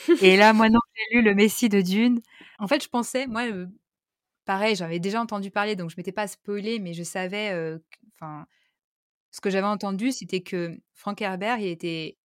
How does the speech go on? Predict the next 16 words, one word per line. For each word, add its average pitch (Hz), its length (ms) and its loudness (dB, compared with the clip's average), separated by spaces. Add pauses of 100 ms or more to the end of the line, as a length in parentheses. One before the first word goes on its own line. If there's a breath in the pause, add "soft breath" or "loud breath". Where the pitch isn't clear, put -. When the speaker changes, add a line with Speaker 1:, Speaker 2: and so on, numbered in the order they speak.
(500)
Speaker 1:
un 190 120 -8
peu 254 140 -8
frustré 247 460 -8
et 175 120 -2
énervé 185 580 -6
de 180 140 -12
la 175 100 -4
réception 190 340 -8
de 226 60 -10
son 190 120 -12
premier 180 500 -12
film, 226 480 -8
de 180 100 -8
son 180 160 -10
premier, 180 380 -10
heu, 160 260 -12